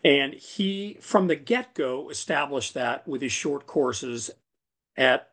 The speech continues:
Blue Jack National, uh, just outside of Houston, Texas. And he did a course, a ten-hole short course called the Playgrounds. What a really good name for how that golf course functions.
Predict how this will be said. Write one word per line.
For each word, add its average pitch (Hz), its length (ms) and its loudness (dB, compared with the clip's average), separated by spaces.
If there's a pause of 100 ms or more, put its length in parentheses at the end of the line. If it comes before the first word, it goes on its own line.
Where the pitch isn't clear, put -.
(120)
Blue 165 220 8
Jack 151 320 -2
National, 123 680 -8 (520)
uh, 127 220 6
just 175 260 -2
outside 165 420 -4
of 131 120 -8
Houston, 135 380 -10
Texas. 214 600 -2 (500)
And 143 460 0 (800)
he 165 120 -2
did 254 280 2 (180)
a 156 220 6
course, 220 540 -2
a 147 120 -4
ten-hole 208 760 0 (340)
short 220 320 4
course 143 260 0
called 139 240 0
the 165 80 -2
Playgrounds. 123 960 -2 (960)
What 202 100 10
a 196 60 6
really 190 340 0
good 190 300 -4
name 139 500 -8
for - 240 0
how 151 280 0
that 156 260 -6
golf 143 280 -4
course 131 300 -4
functions. 113 720 -6